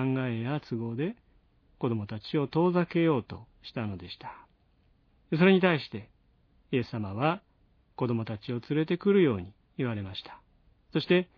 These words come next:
神の国はむしろこのような子供たちのものであると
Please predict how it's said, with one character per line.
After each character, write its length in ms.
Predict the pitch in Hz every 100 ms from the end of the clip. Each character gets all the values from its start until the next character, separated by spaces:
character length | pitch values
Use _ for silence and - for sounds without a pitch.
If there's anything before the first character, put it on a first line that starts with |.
| _ _ _ _
神 220 | - 160
の 100 | 147
国 280 | 139 143 139
は 300 | 143 170 180
む 100 | 180
し 100 | 156
ろ 120 | 151 151
こ 160 | -
の 100 | 190
よ 140 | 202 190
う 40 |
な 100 | 180
子 120 | 185
供 220 | 190 214
た 120 | 208 170
ち 120 | 135
の 80 | 120
も 100 | 117
の 120 | 113
で 100 | 107
あ 100 | 98
る 80 |
と 120 | 92